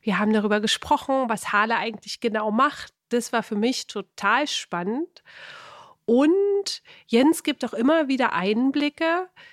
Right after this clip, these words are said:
so in die praktischen Erfahrungen vom Unternehmeralltag mit der Technik von Hahle. Ja, und darauf kannst du dich freuen, weil die sich zwischendurch so schö-, einen schönen Schlagabtausch liefern.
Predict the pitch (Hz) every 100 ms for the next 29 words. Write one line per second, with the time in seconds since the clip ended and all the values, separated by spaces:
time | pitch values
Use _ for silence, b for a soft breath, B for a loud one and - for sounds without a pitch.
0 | B - 247 226 254 240 - 240 - 302
1 | - 277 - - - 233 - - 220 254
2 | 262 269 262 - - 269 285 254 262 226
3 | 226 262 277 190 196 240 233 226 233 233
4 | 226 - 240 - 190 165 170 175 180 -
5 | _ _ 208 214 247 202 220 226 B B
6 | B B 208 208 262 - 240 240 262 233
7 | - - 214 240 240 220 226 208 220 -
8 | - - - 233 233 - 214 214 - 240
9 | 220 202 240 262 262 - 240 254 - 190
10 | - - 190 190 - - 185 185 185 175
11 | 175